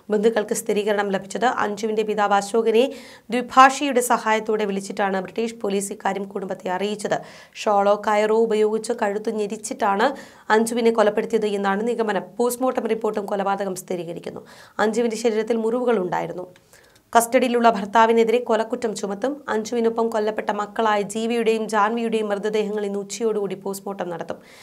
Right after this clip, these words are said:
ഇതിനുശേഷം കേസിന്റെ തുടർ നടപടികളിലേക്ക് പോലീസ് കടക്കും.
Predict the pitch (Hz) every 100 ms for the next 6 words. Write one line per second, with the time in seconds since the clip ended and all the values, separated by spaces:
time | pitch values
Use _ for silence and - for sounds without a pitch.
0 | - - 190 208 226 208 226 226 214 226
1 | 247 226 254 240 226 214 214 208 202 196
2 | 190 180 180 180 170 - 165 156 -